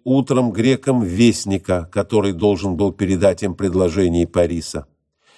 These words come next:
Если же греки не согласятся, то продолжать битву,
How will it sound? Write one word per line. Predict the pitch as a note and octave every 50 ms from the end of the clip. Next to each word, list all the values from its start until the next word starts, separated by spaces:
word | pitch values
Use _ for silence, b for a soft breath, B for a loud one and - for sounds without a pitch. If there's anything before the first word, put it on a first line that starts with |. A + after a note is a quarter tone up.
| b b b
Если | F#2+ F#2+ A#2+ C3 B2 - C3 C3 A#2
же | F#2+ B2 A2
греки | F#2+ G#2+ B2 B2+ A2 - A2+
не | G#2 G2 G2+ G#2
согласятся, | - - F#2 D2+ D2 C#2 C#2 - - A#2+ C3 D3 C#3+ - - - C#3 C3 - _ _ _ _ _ _ _ _ _ _ _ -
то | - F#3 F#3+
продолжать | - - F3 D#3+ D3 E3 E3 D#3+ B2 G2+ C3 C3 B2+ - -
битву, | E2 E2+ A#2+ B2 B2 - - A2 A2+ A#2+ A#2 G#2 -